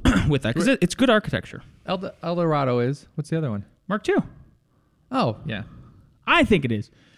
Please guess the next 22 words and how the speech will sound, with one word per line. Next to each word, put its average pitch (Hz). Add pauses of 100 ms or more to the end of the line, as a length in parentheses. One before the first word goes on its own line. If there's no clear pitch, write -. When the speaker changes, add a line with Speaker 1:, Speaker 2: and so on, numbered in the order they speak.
(140)
Speaker 1:
I 285
just 311
think 254
it 202
l-, 196
shows, 180
uh, 127
a 139
bigger 151
project 127
that 123
we 123
can 120
do 110
and 107
all, 104
all 107
that 98
other 92
stuff, -
right? 113
Speaker 2:
Yeah. -